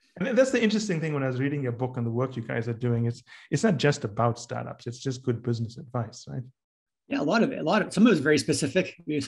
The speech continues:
Speaker 2: early stage pieces, some of the
Speaker 1: Yeah.
Speaker 2: legal requirements, finance requirements, raising monies,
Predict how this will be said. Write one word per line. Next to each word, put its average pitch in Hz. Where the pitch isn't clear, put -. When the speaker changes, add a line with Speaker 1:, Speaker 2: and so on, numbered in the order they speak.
Speaker 2:
early 160
stage 143
pieces, 143
some 139
of 127
the 131
Speaker 1:
Yeah. 131
Speaker 2:
legal 131
requirements, 127
finance 127
requirements, 131
raising 131
monies, 131